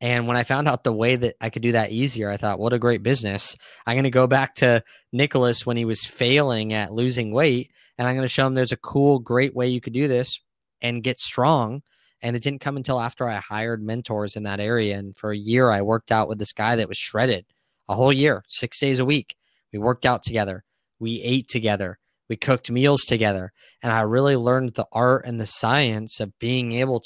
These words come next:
to eat meat and potatoes and work out a certain way and maintain a certain body mass. And I'm like, "Dude, what the heck is up?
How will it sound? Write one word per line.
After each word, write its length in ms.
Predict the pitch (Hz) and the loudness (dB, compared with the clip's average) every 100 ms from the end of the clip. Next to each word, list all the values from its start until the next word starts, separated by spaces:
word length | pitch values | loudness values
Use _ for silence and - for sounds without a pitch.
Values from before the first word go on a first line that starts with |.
| - | -2
to 260 | 110 107 - _ _ | -2 -2 -6 _ _
eat 300 | - 120 - | -4 -4 -4
meat 240 | 107 113 117 | -6 -6 -4
and 100 | 127 | -6
potatoes 600 | 123 - 104 131 147 123 | -6 -4 0 4 4 2
and 180 | 104 95 | -4 -6
work 220 | 104 120 | -6 2
out 140 | 123 | 2
a 20 | 123 | 2
certain 320 | - 135 120 | 0 -2 0
way 300 | 104 117 156 | 0 2 2
and 160 | 113 | 0
maintain 420 | 107 113 110 120 123 | -2 -2 -2 -2 0
a 60 | |
certain 260 | - 113 110 | -2 -4 -4
body 300 | 104 110 127 | -4 -2 -2
mass. 340 | 139 170 - - - _ - | 0 -2 -4 -12 -20 _ -4
And 80 | |
I'm 80 | 143 | 0
like, 180 | 147 135 | 0 -2
"Dude, 160 | - 147 | -2 0
what 160 | 156 | 0
the 60 | - | 0
heck 220 | 147 165 | -2 -2
is 100 | 139 | -2
up? 340 | 117 170 147 | 2 2 2